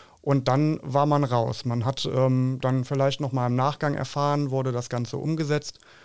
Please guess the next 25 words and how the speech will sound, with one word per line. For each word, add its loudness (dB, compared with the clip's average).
oder 2
eben 2
nicht. 2
Und, 4
ähm, 6
mir 4
war's 2
dann 2
ein 2
Anliegen, 2
selber 2
auch 2
ins -2
Doing 2
zu -6
kommen 0
und, -2
ähm, -2
tatsächlich -4
die -2
praktische -2
Arbeit 2
auch -2
durchzuführen. -2
Und 2